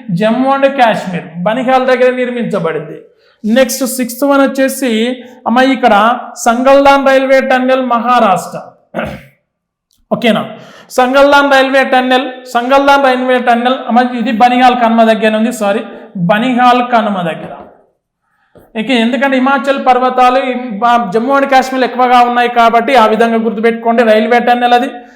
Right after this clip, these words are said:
నెక్స్ట్ రాపూర్ రైల్వే టన్నెల్, సిక్స్ పాయింట్ సిక్స్ ఫైవ్ కిలోమీటర్స్. అమ్మ, ఇది రాపూర్ రైల్వే టన్నెల్ వచ్చేసి ఏపీ అండి, ఆంధ్రప్రదేశ్, very important. So, చెన్నై, ఔరా మధ్య, మరి ఇక్కడ దూరాన్ని తగ్గించడానికి విజయవాడ దగ్గర మనకి,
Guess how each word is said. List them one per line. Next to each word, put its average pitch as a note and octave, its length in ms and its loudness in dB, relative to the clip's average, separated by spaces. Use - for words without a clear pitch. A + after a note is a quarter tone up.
నెక్స్ట్ C4+ 400 0
రాపూర్ B3+ 520 4
రైల్వే C4+ 340 4
టన్నెల్, A#3+ 400 0
సిక్స్ B3 280 -8
పాయింట్ C4+ 180 -4
సిక్స్ A#3+ 200 -10
ఫైవ్ B3 160 0
కిలోమీటర్స్. G3+ 640 -2
అమ్మ, B3+ 120 0
ఇది C#4 200 4
రాపూర్ A#3+ 400 2
రైల్వే C4 320 4
టన్నెల్ B3 380 0
వచ్చేసి B3 380 -4
ఏపీ A#3+ 280 -2
అండి, F#3+ 340 -4
ఆంధ్రప్రదేశ్, B3 580 -2
very A#3 280 -4
important. G#3+ 540 0
So, C4 120 4
చెన్నై, C#4+ 360 2
ఔరా C4 200 6
మధ్య, B3+ 480 0
మరి C4 140 0
ఇక్కడ B3+ 280 0
దూరాన్ని C4 540 2
తగ్గించడానికి A#3+ 1120 -4
విజయవాడ C4+ 580 2
దగ్గర B3 220 0
మనకి, B3 580 -4